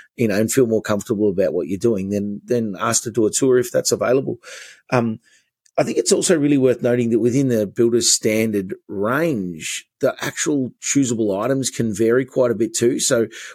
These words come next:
one builder might offer two standard bricks. So they say, you know, "We include a standard range of bricks, but you get two bricks." And the next builder might include eight or ten bricks. So, you know, again, their base price might be slightly higher,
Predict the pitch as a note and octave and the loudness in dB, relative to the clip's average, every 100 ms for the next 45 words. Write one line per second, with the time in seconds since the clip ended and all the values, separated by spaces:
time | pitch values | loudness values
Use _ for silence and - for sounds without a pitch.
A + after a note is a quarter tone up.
0 | - A#2+ C#3 C3+ B2+ A2+ A2+ A2 A2 - | -4 0 2 2 2 2 2 4 2 0
1 | F2+ - F#3+ - C3+ G#2+ G2 D2+ G2 - | -4 0 0 0 0 0 -2 -4 -6 -4
2 | - A2 A2+ G#2+ B2 A2 G#2+ A#2+ A#2 G#2 | -2 0 2 2 2 2 -2 -4 -2 0
3 | A2 A2 C3 B2+ G#2 - G#2 A2 G2+ G2+ | 0 0 0 2 2 0 -2 -4 -4 -4
4 | G2 F2+ D#3 - - - G#2+ G#2+ G#2 - | -6 -8 -8 -8 -8 -6 -6 -4 -6 -2
5 | F3 E3+ G#2+ G#2 C#3+ D3 E3 E3 - C#3+ | 0 0 -4 -6 -8 -4 -4 -4 -2 -2
6 | C3+ C3+ C3 B2+ - C#3 B2 B2 A#2+ C3+ | 0 0 0 -2 0 2 2 2 0 -2
7 | C#3+ D#3+ A2 - - - - - - - | -2 -2 -4 -6 -12 -12 -18 -16 -6 0
8 | B2 B2+ A2+ - - - C3 A#2+ G#2 C3 | 2 2 0 -8 -20 -6 -2 0 0 0
9 | C#3+ A2 - _ - A#2+ G2 G#2+ G#2+ - | 0 -4 -12 _ 0 0 2 0 -2 -2
10 | A#2 C3+ C3+ B2+ A#2+ - C3+ B2 A#2+ G#2+ | -2 0 -2 -2 -2 -2 0 0 -2 0
11 | B2 C3 B2+ | 2 2 0